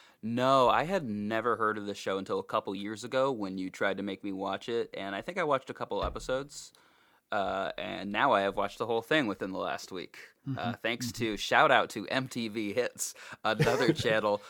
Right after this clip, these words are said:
Speaker 1: with a streaming service, M T V Hits.
Speaker 3: That's
Speaker 1: If you really wanna watch Pimp My Ride and Winter Chosen.
Speaker 2: That's where I watched it too, and, like, uh, be, probably the most useless streaming service that there
Speaker 1: <laughs>
Speaker 2: is,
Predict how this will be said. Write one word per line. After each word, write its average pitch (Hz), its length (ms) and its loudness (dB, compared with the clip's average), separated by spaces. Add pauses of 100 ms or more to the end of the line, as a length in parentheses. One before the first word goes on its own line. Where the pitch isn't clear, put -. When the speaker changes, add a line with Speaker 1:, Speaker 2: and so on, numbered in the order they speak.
(120)
Speaker 1:
with 113 240 0
a 110 80 2
streaming 165 460 0
service, - 640 -8 (100)
M 104 160 -4
T 113 140 -4
V 123 180 -2
Hits. - 460 -2 (160)
Speaker 3:
That's 143 180 2
Speaker 1:
If 117 40 -6
you 107 100 -2
really 117 200 4
wanna 123 260 8
watch 127 280 8
Pimp 131 180 2
My 131 140 6
Ride 135 240 6
and 135 100 2
Winter 143 200 0
Chosen. 95 440 -6
Speaker 2:
That's 180 400 8
where 170 340 8
I 165 360 10
watched 139 420 0
it 104 100 -10
too, 139 400 -2
and, 123 340 -6 (100)
like, 135 400 -4 (920)
uh, - 60 -4 (600)
be, 285 220 6
probably 294 600 10
the 180 200 10
most 165 360 8
useless 143 920 2 (320)
streaming 151 500 4
service - 380 4
that 160 160 6
there - 220 2
Speaker 1:
<laughs> 98 240 -2
Speaker 2:
is, 92 160 -6